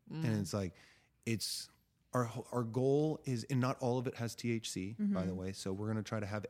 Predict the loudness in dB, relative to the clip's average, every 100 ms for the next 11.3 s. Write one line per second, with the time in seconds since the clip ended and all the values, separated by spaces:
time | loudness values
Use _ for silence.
0 | -4 -2 -2 0 0 0 -4 -8 -20 _
1 | _ -4 -4 -2 -4 -2 -4 -2 -2 -2
2 | -2 -4 -4 -6 -8 -4 -2 -2 -4 -4
3 | -4 0 0 -2 -8 -4 0 2 0 -2
4 | -2 0 -4 -4 -2 -2 -2 -2 0 -2
5 | -4 -2 -2 -2 -2 -2 -4 -4 0 0
6 | 0 -4 -4 -4 -6 -4 -6 -8 -10 _
7 | _ -2 0 2 0 -2 -6 -6 0 4
8 | 4 4 0 0 0 0 0 0 -4 -6
9 | -8 -2 0 0 0 0 0 -2 -2 -2
10 | -2 -2 0 0 0 0 -2 -4 -4 -4
11 | -4 -4